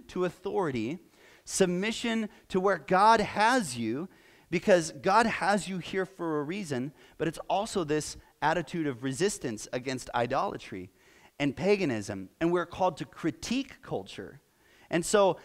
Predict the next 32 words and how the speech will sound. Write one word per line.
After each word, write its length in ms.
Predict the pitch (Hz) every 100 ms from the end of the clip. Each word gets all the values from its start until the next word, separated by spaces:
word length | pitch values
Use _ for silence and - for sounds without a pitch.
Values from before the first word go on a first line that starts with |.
| -
living 420 | 139 170 262 302
that 240 | 262 247 -
in 180 | 190 165
balance 580 | 127 190 - 175 143 -
is 180 | 143
really 720 | 120 135 202 277 233 156 135 - - _ -
a 80 |
tension. 600 | 147 - 214 240 147 110 -
It's 180 | 165 -
trying 280 | - 226 254
to 60 |
figure 300 | 220 226 202
out, 100 | 190
how 360 | - - 220 262
do 160 | 214 214
I 160 | 185
live 520 | 175 175 240 233 147
this 220 | 131 160 -
tension? 380 | 226 226 196
How 260 | 131 - 220
do 140 | 254
I 100 | 226
do 400 | 180 135 185 233
this 240 | 226 165 -
in 160 | 175
a 80 | 170
way 480 | 160 185 226 185 156 - - - -
that 180 | 214
doesn't 480 | 180 240 262 240 -
push 340 | - 269 - -
people 340 | 208 180 160
away 460 | 147 131 131 185